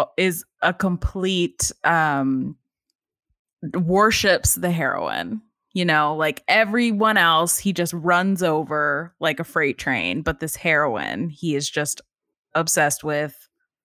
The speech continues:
bows down to. That's my favorite kind of hero, and that's Jared. He is, like, a hotshot sports agent. He is rich. He is hot. And he is cocky.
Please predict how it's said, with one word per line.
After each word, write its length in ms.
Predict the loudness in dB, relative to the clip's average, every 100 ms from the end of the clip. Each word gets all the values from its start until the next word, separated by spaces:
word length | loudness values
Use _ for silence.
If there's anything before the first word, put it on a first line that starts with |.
| _ _ _ _
bows 300 | 0 2 2 2
down 300 | 0 0 0
to. 480 | -2 -2 -2 -4 -10 _ _ _ _ _ _ _ _ _ _ 0
That's 240 | 0 2
my 140 | -2 -2
favorite 300 | 0 -2 0
kind 180 | -2 -2
of 120 | -2
hero, 360 | -2 0 2
and 220 | 0 0 0
that's 300 | -2 -4 -4
Jared. 460 | -2 0 0 -2
He 280 | -4 -2 0
is, 160 | 0 0
like, 500 | 0 2 0 -8 -20 _ _ _ _
a 80 | -4
hotshot 600 | 2 2 2 2 2 2
sports 340 | 0 0 0 2
agent. 720 | 0 0 0 -2 -2 -4 -8
He 340 | -10 -8 -6
is 200 | -4 -4
rich. 480 | 0 2 4 2 0
He 260 | -4 -4 -2
is 240 | -4 -4
hot. 800 | -4 0 4 4 2 -2 -8 -8 -12 _ _ _ _ -6
And 680 | -2 -2 -2 -2 -4 -6 -10 -14 _ _ _ _ _ _ _ _ _
he 120 | -2 0
is 140 | -2
cocky. 840 | -2 0 0 -2 -2 0 -2 -4